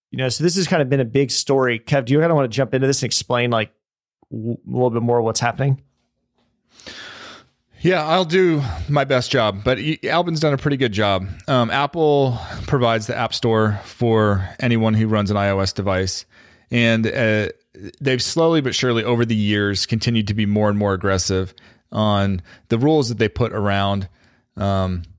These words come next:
Speaker 2: payments that are made through apps provided in the App Store and how much Apple, uh,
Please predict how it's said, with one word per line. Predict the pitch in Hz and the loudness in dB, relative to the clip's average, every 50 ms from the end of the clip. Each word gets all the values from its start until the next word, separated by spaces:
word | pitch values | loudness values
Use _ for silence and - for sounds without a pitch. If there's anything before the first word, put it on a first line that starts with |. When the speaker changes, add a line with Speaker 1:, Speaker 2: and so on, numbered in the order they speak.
| _ _ | _ _
Speaker 2:
payments | - 139 147 143 123 113 - | -2 -2 0 2 0 0 2
that | - 110 101 | 0 0 2
are | 98 | 2
made | 101 104 107 104 104 98 - - | 2 2 2 2 2 0 0 0
through | 127 143 147 87 | 2 2 2 2
apps | 110 104 98 95 - - - - - - _ | 2 0 0 -2 -4 -6 -8 -8 -10 -12 _
provided | - 104 101 107 104 110 113 | -8 -4 0 0 0 2 2
in | 113 | 2
the | 113 110 104 | 2 2 2
App | 95 92 - | 0 -2 -4
Store | - - 104 95 92 90 87 - - - - - - _ _ - | -4 -2 0 2 2 0 -2 -4 -10 -18 -20 -20 -20 _ _ -4
and | 98 107 101 - | -2 -2 0 0
how | - 101 113 117 | 0 0 2 2
much | 110 104 98 - | 2 2 0 0
Apple, | - 107 104 101 - 104 98 98 95 90 90 - - _ - - | -2 -2 -2 0 0 0 0 0 -2 -4 -6 -12 -18 _ -10 -8
uh, | 107 101 98 95 90 95 | -6 -4 -4 -4 -6 -8